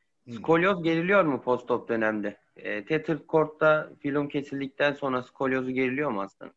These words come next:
Speaker 1: Evet, geriliyor ama çok fazla değil. Yani aslında orada şu, yani şöyle bir bilgi var. Ee, onu da çok özür dilerim ya. Kimden okuduğumu, a-, a-,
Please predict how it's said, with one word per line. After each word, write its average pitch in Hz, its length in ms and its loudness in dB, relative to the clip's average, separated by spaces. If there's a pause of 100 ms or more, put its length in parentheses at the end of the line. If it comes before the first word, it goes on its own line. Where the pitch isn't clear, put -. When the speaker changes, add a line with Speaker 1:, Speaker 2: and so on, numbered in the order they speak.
Speaker 1:
Evet, 131 340 -4
geriliyor 117 500 -4
ama 127 220 -4
çok 156 180 -4
fazla 131 380 0
değil. - 320 -8 (380)
Yani 135 200 2
aslında 143 380 -2
orada 202 260 0
şu, - 180 -4 (140)
yani 143 220 -4
şöyle 226 300 2
bir 196 100 -4
bilgi 196 300 -2
var. 143 300 2
Ee, 139 600 0 (180)
onu 165 260 -6
da 160 340 -4 (2250)
çok - 180 -14
özür 123 220 -8
dilerim 110 220 -4
ya. 98 160 -4
Kimden 165 280 -4
okuduğumu, 151 560 -8
a-, 139 220 -8
a-, 113 460 -14